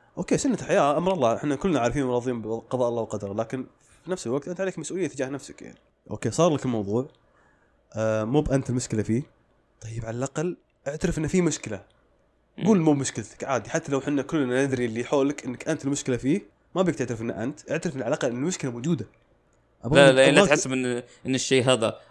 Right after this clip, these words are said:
Speaker 2: عادي.
Speaker 1: إي، أبغاك تقول إن في مشكلة فعلا. إذا قلت هذه،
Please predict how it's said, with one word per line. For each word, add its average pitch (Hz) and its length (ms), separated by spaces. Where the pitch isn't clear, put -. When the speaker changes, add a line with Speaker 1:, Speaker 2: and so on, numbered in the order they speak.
Speaker 2:
عادي. 110 360
Speaker 1:
إي، 185 180
أبغاك 170 220
تقول 165 220
إن 160 100
في 208 120
مشكلة 127 260
فعلا. - 300
إذا 170 180
قلت 214 300
هذه، 190 360